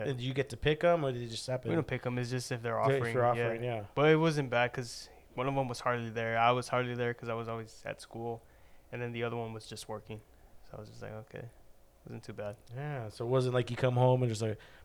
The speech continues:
Speaker 1: bunch of girls laying on the couch
Speaker 2: Nah, 'cause
Speaker 1: having
Speaker 2: some of,
Speaker 1: beers?
Speaker 2: some people were really strict. Though the gr-, if you wanted to go to the, that kind of scene, then that's the frats. That's where you go.
Speaker 1: Oh.
Speaker 2: But even though it, 'cause it's
Speaker 1: But you guys wouldn't have anything on a Friday night, "Hey, we're gonna barbecue, invite some girls if you guys want."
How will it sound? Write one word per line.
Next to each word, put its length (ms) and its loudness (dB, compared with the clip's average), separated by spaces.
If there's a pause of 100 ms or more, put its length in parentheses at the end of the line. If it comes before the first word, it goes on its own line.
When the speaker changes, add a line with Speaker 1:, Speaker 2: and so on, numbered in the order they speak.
Speaker 1:
bunch 180 6
of 100 4
girls 340 8
laying 160 4
on 120 0
the 80 -2
couch 480 4
Speaker 2:
Nah, 220 0
'cause 80 -2
Speaker 1:
having 140 0
Speaker 2:
some 160 4
of, 60 6
Speaker 1:
beers? 80 2
Speaker 2:
some 100 0
people 240 -2
were 140 -6
really 140 -10
strict. 480 -6 (160)
Though 340 4
the 80 -4
gr-, 220 2
if 120 2
you 140 0
wanted 160 6
to 60 0
go 160 4
to 80 2
the, 120 -6 (120)
that 180 0
kind 160 -2
of 60 -4
scene, 300 -8
then 220 -6
that's 280 0
the 60 -12
frats. 580 -8 (100)
That's 180 -4
where 100 -6
you 100 -12
go. 220 -10 (640)
Speaker 1:
Oh. 340 -2
Speaker 2:
But 100 4
even 200 4
though 160 8
it, 160 4
'cause 160 -4
it's 220 -4
Speaker 1:
But 340 0
you 60 2
guys 200 12
wouldn't 220 2
have 180 4
anything 260 2
on 100 4
a 60 0
Friday 300 6
night, 180 2
"Hey, 380 2 (300)
we're 140 -8
gonna 120 -6
barbecue, 640 -2
invite 320 -6
some 120 -10
girls 380 -4
if 120 -14
you 80 -6
guys 140 -8
want." 360 -10